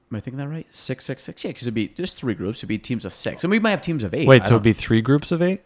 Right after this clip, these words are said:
Speaker 1: No, no, no. It'd be three groups. No, no, no. It'd be s-, like,
Speaker 2: It'd
Speaker 1: in
Speaker 2: be
Speaker 1: that
Speaker 2: twelve
Speaker 1: sce-,
Speaker 2: people.
Speaker 1: in that scenario, it'd be, you need even numbers. So that would be six total. You either play six, eight, ten.
Speaker 2: Yeah.
Speaker 1: I would think six or eight is gonna be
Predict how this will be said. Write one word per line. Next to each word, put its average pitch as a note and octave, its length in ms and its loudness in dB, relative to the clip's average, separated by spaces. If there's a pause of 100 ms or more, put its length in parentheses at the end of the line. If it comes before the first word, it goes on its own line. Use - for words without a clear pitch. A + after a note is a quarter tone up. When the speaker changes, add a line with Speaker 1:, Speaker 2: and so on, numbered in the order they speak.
(300)
Speaker 1:
No, D3+ 80 0
no, D3 80 2
no. C3 100 2
It'd G#2 120 0
be A#2 60 -4
three B2+ 260 -6
groups. - 440 -4 (300)
No, B2 100 -4
no, G2+ 60 -2
no. G2 60 -2
It'd F2+ 60 -6
be G2+ 220 -6 (360)
s-, - 280 -10
like, C#3 100 0
Speaker 2:
It'd C3 100 4
Speaker 1:
in D#3+ 60 10
Speaker 2:
be - 40 10
Speaker 1:
that - 40 2
Speaker 2:
twelve F3+ 220 10
Speaker 1:
sce-, - 40 2
Speaker 2:
people. A#2 300 6
Speaker 1:
in G2+ 60 2
that E3+ 120 4
scenario, D3 300 0
it'd A#2+ 180 -2
be, C3+ 60 -4
you C#3+ 80 4
need E3 180 0
even A2 240 2
numbers. F2+ 300 -2
So A#2 80 -4
that A#2+ 100 2
would B2 120 -4
be A#2 80 -2
six - 280 -4
total. E2+ 300 -6
You A2+ 120 2
either A#2+ 120 2
play A2+ 200 0
six, - 500 -4
eight, B2 320 -2 (160)
ten. D2+ 300 -8 (420)
Speaker 2:
Yeah. G2 120 -4
Speaker 1:
I B2+ 60 4
would C#3+ 100 2
think D3 140 -2
six - 320 -2
or - 100 -4
eight A#2 200 0
is A2 80 -8
gonna A#2 140 -4
be G#2 260 -4